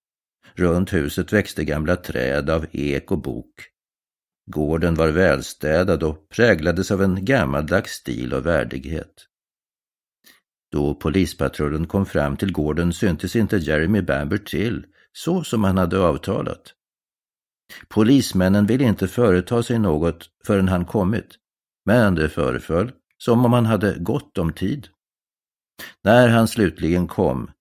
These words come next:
ville han inte ringa på, för allt föreföll tyst och lugnt. Därför fick de vänta en stund tills familjen vaknade.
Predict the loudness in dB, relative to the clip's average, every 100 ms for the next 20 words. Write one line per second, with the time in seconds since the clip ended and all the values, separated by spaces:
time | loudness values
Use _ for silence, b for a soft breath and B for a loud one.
0 | _ 0 2 2 2 2 0 -2 -2 0
1 | -2 -2 -6 -6 -8 -12 B B -6 0
2 | 2 2 -2 -2 2 2 2 -2 0 -2
3 | -2 -2 -4 -2 -4 -6 -14 -20 -20 _
4 | _ _ _ _ _ 2 4 4 0 -4
5 | -2 2 4 4 2 0 0 0 -2 -2
6 | -2 -6 -12 _ _ -4 -4 -2 -4 -2
7 | -2 -2 0 0 0 -4 -6 -6 -10